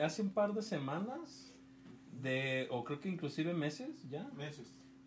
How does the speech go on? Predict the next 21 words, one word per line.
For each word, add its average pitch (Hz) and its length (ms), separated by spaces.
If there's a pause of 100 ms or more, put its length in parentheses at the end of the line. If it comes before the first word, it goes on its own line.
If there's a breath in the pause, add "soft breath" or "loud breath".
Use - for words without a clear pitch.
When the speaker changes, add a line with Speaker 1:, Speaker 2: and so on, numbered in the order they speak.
Speaker 1:
De 131 240
que 135 500
Sony 202 760
estaba, 165 1000
bueno, 151 320
había 175 480
comprado 160 560
Crunchyroll. 135 720 (1120 loud breath)
Y 139 100
decíamos, 143 600 (480)
"¿Pa - 200
qué 147 380 (300)
chingados? 127 760
Si - 120
tú 127 140
tienes 135 260
Funimation, 135 600 (440)
como 110 220
pa - 140
qué 143 140
vergas." 147 440